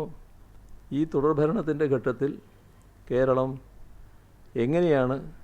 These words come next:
മുന്നോട്ട് പോയോ പുറകോട്ട് പോയോ എന്നതിനെക്കുറിച്ച് സ്വാഭാവികമായും ജനങ്ങൾ വിലയിരുത്തുന്നുണ്ട്. ആ വിലയിരുത്തലിൻ്റെ ഭാഗമായി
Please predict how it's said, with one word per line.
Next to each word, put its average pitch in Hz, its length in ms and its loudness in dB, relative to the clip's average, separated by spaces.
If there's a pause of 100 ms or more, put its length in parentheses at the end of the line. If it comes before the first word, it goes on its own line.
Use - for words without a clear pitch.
(360)
മുന്നോട്ട് 147 480 2
പോയോ 127 260 2 (640)
പുറകോട്ട് 143 420 4
പോയോ 123 360 0 (460)
എന്നതിനെക്കുറിച്ച് 127 800 0 (760)
സ്വാഭാവികമായും 147 960 2 (760)
ജനങ്ങൾ 127 360 4
വിലയിരുത്തുന്നുണ്ട്. 107 680 -2 (960)
ആ 120 120 2 (680)
വിലയിരുത്തലിൻ്റെ 160 680 2
ഭാഗമായി 123 640 0